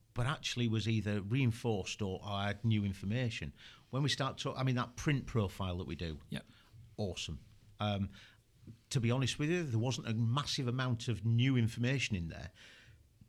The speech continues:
Speaker 1: but the fact that it was written down reinforced it to me, and I just sort of, "Yeah, okay, I get that." I, and, and, and I think it's that,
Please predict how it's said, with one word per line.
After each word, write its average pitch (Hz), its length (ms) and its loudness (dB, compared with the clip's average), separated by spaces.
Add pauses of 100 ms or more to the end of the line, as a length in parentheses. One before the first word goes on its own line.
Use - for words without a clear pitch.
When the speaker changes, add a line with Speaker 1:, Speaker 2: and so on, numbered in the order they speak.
(300)
Speaker 1:
but 110 120 -10
the 120 60 -6
fact 160 280 -4
that 156 80 -4
it 185 80 0
was 110 160 0
written 120 260 2
down 95 380 -2 (1200)
reinforced 120 640 4
it 95 140 -6
to - 120 -8
me, - 260 -12 (440)
and 113 160 2
I 110 60 0
just - 280 -2
sort 123 180 -2
of, 110 180 0 (540)
"Yeah, 170 300 -4
okay, 165 300 -4
I 123 80 0
get 127 260 -6
that." 104 160 -2
I, 123 140 -6 (160)
and, 139 200 -4
and, 147 280 0
and 143 320 0 (220)
I - 40 -14
think 170 320 -2
it's 113 180 -2
that, 143 180 0